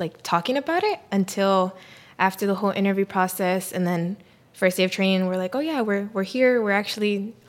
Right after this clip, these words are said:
uh, in training, and we're actually here meeting up," and yeah.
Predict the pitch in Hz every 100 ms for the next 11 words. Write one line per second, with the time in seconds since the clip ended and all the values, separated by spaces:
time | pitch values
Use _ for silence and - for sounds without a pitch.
0 | _ 196 196 - 202 226 233 240 240 226
1 | 208 202 202 214 208 202 202 202 190 185
2 | 202 - - 214 185 190 - - - 233